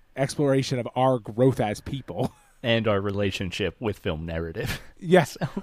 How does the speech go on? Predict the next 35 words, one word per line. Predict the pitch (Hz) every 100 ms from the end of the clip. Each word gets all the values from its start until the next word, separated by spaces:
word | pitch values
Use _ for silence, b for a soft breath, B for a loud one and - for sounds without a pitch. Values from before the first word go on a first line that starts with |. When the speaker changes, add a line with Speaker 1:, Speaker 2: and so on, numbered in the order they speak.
| - -
Speaker 1:
W-, | - 214
right. | 226 135 - _
And, | 180 190 214
yeah, | 220 156 139
and, | 202 208 -
and | 220 208 180
radicalization | 165 165 156 143 120 110 123
and | 120
things | 113 107
like | 104
that. | 202 175 110
And, | 110 110
like, | 107 -
Speaker 2:
Right, | 117 98 - -
right. | 139 98 107
Speaker 1:
Frank | - - 190 214 - - - - - - _ - - B 175 B 170 B B B -
will | 143 170 226
die | 143 170 160 160 170
the | 160
pawn | - 135 131
that | 127
Frank | - 135 120 113 _ _ _ -
has | 107 117
lived | 117 113
his | 110
entire | 107 110 98
life | 92 85 - - -
as. | - - _ _ _ _
Speaker 2:
Right. | 123 95 - _ _ _ _ _ _ _ _ _ _ _ _ -
Speaker 1:
And | 135
that | 165 165
is | 170
a |
Speaker 2:
Right. | 175
Speaker 1:
tragedy. | 190 175 95 82